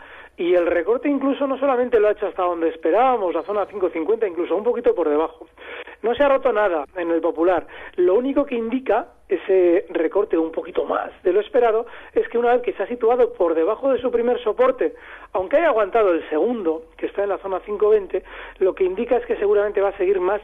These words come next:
lateral y ya no va a tener las alegrías alcistas que había marcado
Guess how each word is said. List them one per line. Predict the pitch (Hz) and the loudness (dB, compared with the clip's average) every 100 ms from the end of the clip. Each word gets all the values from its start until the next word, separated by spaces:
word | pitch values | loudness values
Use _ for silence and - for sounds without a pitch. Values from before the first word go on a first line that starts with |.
| - | -6
lateral | 190 156 143 151 151 143 135 | -2 0 0 2 2 2 -4
y | 170 | 0
ya | 220 | 2
no | 254 | 4
va | 240 233 | 4 4
a | |
tener | 233 202 196 196 - - - | 2 0 0 -2 -10 -18 -2
las | 175 170 | 0 0
alegrías | 175 175 185 254 247 | 0 2 4 2 2
alcistas | 254 - 220 190 220 | -2 0 -2 0 -2
que | - | 0
había | 180 202 208 | 2 4 4
marcado | 190 180 - 214 202 208 | 2 -2 0 2 4 2